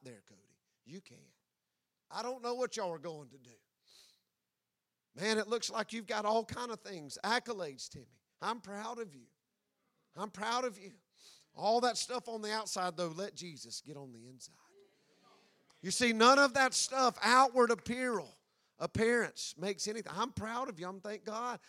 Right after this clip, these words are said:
I don't take away from that. I don't take away the, the fact these boys are good athletes. I don't take that away, and y'all are smart. Got your whole life. I don't take that away. Thank God for that. Thank God for that. But what I thank God for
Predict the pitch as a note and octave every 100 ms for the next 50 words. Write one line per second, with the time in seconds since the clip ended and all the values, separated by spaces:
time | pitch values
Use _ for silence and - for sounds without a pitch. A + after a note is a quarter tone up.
0 | - - G3+ B3+ A3+ G#3+ F#3 F3+ D3+ C#3+
1 | C3 E3 A3 - - C#3 G#3+ C4 A#3+ A#3
2 | G#3+ G3+ G3+ D#3+ D3+ - - D3+ G3 G3
3 | E3+ F#3+ F#3 E3+ F#3+ G#3+ F3 D#3+ F3+ E3
4 | F3 F3+ F#3+ G#3+ F#3 G#3+ B3+ A3+ A#3 G3+
5 | F#3 D3+ F#3 A#3 G3 - D3 - D3 G3+
6 | A#3+ B3 _ _ _ - G3 - G3 G3
7 | G3 F#3+ F#3+ G3 A3 G#3+ G#3 G#3 F#3 D#3+
8 | B2+ B2+ C3 - _ _ _ _ - A3
9 | F#3 G#3 A3+ A3 - A#2+ - _ _ _
10 | _ _ _ _ _ _ _ A3 A#3+ G#3
11 | A#3 B3+ G#3+ G#3+ F#3 - _ _ _ _
12 | _ _ _ _ _ - F3+ F3 G3+ F#3+
13 | F3+ - G3 F3 D3 E3 E3 B2+ B2 G2